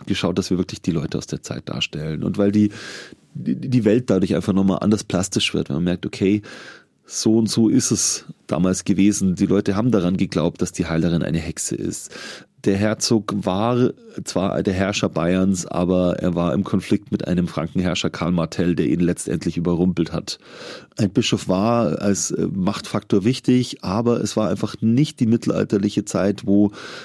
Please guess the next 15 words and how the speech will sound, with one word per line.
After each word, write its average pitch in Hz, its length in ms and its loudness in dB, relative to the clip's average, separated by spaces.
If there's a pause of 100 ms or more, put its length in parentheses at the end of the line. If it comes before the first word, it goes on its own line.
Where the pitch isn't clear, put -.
(160)
äh, 120 200 2
die 104 120 2
Kirche 117 260 2
eine 104 120 4
absolute 104 420 0
Macht 98 300 -2
hat, 98 160 -2
sondern 98 240 0
er 95 100 0
war 92 200 0
im 92 80 -2
Endeffekt 101 440 -2
da 95 120 0
eine 95 180 0
neue, 101 640 4